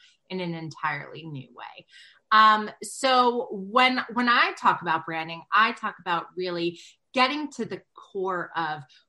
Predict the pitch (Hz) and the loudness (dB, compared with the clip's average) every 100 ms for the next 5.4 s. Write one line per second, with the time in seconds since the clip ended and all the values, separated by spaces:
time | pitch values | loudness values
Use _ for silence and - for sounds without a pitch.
0 | - 247 262 233 208 - 165 165 165 170 | -10 -4 -2 -2 -4 -2 0 0 0 -4
1 | 175 220 226 196 - 170 160 151 139 156 | -4 -2 -2 -6 -6 -8 -8 -10 -12 -12
2 | 156 151 151 - - _ 185 180 170 170 | -10 -10 -12 -18 -20 _ 2 4 2 -2
3 | 170 170 - 175 214 247 - 170 175 170 | -6 -10 -10 -2 -2 -2 -6 -8 -6 -4
4 | 180 240 247 175 - _ _ 214 240 254 | -4 -4 -4 -10 -12 _ _ -2 2 2
5 | 254 240 233 | 2 2 0